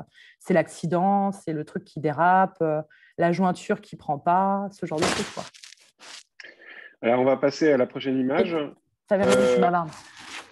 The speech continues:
Speaker 2: non, non. <laughs> J'étais sûr qu'elle, j'étais sûr qu'elle était bavarde. <laughs> J'ai demandé un truc, Eva, c'est de faire attention à pas
Speaker 1: Quand
Speaker 2: trop
Speaker 1: je
Speaker 2: bouger
Speaker 1: bouge.
Speaker 2: ton, ton fil, parce que, en
Speaker 1: D'accord.
Speaker 2: fait, ça, ça fait un petit
Speaker 1: Ça fait,
Speaker 2: craquement, je sais pas
Speaker 1: d'accord.
Speaker 2: pourquoi, mais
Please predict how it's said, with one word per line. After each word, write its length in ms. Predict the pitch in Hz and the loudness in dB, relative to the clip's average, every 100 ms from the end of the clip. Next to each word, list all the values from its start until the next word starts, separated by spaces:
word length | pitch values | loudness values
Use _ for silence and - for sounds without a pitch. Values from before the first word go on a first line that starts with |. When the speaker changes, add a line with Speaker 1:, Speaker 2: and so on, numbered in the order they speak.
| - - _ _ - | -20 -20 _ _ -6
Speaker 2:
non, 100 | 151 | -2
non. 60 | 185 | 2
<laughs> 100 | 240 - 277 285 - 208 - | 2 0 -2 -4 -6 -10 -18
J'étais 220 | 269 226 | -20 -20
sûr 120 | 202 175 | -20 -14
qu'elle, 180 | 139 123 | -14 -14
j'étais 280 | - - - | -18 -20 -18
sûr 120 | 160 | -12
qu'elle 120 | 135 | -10
était 160 | 113 117 | -8 -6
bavarde. 280 | 110 - - | -4 -6 -4
<laughs> 1000 | 285 233 - - - - - - _ - | 0 2 2 -2 -2 -12 -20 -20 _ -8
J'ai 120 | 135 | -4
demandé 220 | 151 175 | -2 0
un 40 | 175 | -2
truc, 200 | 226 190 170 | -4 -6 -4
Eva, 180 | 139 170 | -2 -2
c'est 120 | 180 | -4
de 80 | 143 | -4
faire 100 | 156 | -4
attention 520 | 143 156 - 185 190 127 | -4 -8 -8 -8 -8 -4
à 240 | 131 123 | -2 -2
pas 140 | - 160 | -2 0
Speaker 1:
Quand 80 | |
Speaker 2:
trop 80 | 226 | 0
Speaker 1:
je 40 | 185 | 0
Speaker 2:
bouger 200 | - 170 | -4 -4
Speaker 1:
bouge. 120 | 175 | -4
Speaker 2:
ton, 100 | 160 | -6
ton 160 | - 156 | -4 -4
fil, 400 | - 202 170 117 | 0 2 2 0
parce 160 | 127 - | -6 -10
que, 100 | 143 | -2
en 40 | |
Speaker 1:
D'accord. 280 | 233 233 202 | 0 0 0
Speaker 2:
fait, 120 | 160 | -2
ça, 160 | - 139 | -6 -12
ça 140 | - | -10
fait 60 | - | -8
un 60 | 131 | -8
petit 140 | - | -6
Speaker 1:
Ça 100 | 202 | -2
fait, 60 | 196 | -2
Speaker 2:
craquement, 220 | - 147 | -2 -2
je 40 | 220 | -2
sais 40 | |
pas 80 | 214 | 0
Speaker 1:
d'accord. 160 | 202 190 | -2 -2
Speaker 2:
pourquoi, 180 | - 156 | -2 -4
mais 100 | 120 | -4